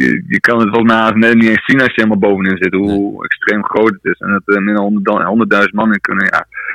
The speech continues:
Speaker 1: dat is voor mij wel echt, eh, ja, iets zo kolossaals, dat, eh,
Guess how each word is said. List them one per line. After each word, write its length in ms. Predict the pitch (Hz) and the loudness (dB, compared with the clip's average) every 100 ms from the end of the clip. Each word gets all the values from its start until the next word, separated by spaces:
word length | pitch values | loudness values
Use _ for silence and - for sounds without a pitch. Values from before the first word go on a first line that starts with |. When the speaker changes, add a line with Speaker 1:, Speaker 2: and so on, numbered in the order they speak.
| - - _ | -14 -20 _
Speaker 1:
dat 200 | - - | -2 -2
is 100 | - | -4
voor 140 | 98 | -2
mij 260 | 98 98 95 | 0 0 2
wel 220 | 95 98 | 0 2
echt, 220 | 95 95 - | 0 0 -2
eh, 420 | 101 50 50 50 - - | -4 -2 -4 -8 -10 -10
ja, 180 | - 71 - _ - - - | -6 -4 -6 _ -20 -20 -8
iets 400 | 95 - - - - | -8 -8 -12 -14 -10
zo 200 | - 101 | -2 -2
kolossaals, 720 | - 107 101 - 101 98 95 | 0 -2 -2 0 0 0 -2
dat, 160 | 90 - | -8 -4
eh, 280 | 95 92 | -2 0